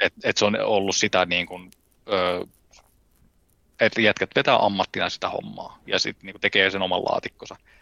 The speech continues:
Et kyllähän niinku tietysti Chelsealla on niin kovia pelaajia, että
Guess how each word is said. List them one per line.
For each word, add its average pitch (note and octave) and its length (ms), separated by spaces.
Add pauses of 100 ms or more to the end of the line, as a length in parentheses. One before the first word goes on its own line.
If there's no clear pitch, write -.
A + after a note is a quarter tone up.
(160)
Et - 100
kyllähän F#2 200
niinku G2 280
tietysti F#2+ 320 (500)
Chelsealla G#2+ 380
on G2 60
niin G#2+ 120
kovia G2+ 260
pelaajia, F#2 440
että E2+ 140